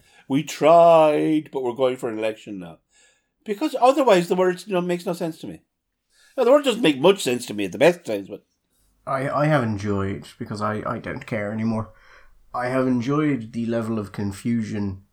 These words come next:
Speaker 2: from members of Fine Gael about exactly what is happening here, but also why it is happening. And that sort of, is there a plan here? But if your plan is contingent on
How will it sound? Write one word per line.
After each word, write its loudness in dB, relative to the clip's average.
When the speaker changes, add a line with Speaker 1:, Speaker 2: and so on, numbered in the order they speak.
Speaker 2:
from -6
members -4
of -4
Fine -4
Gael -6
about -2
exactly -4
what -6
is -10
happening -8
here, -6
but -4
also -6
why -6
it -4
is -14
happening. -18
And 0
that -2
sort -4
of, -10
is -6
there -4
a -6
plan -6
here? -4
But 0
if -4
your -2
plan -2
is -4
contingent -4
on -4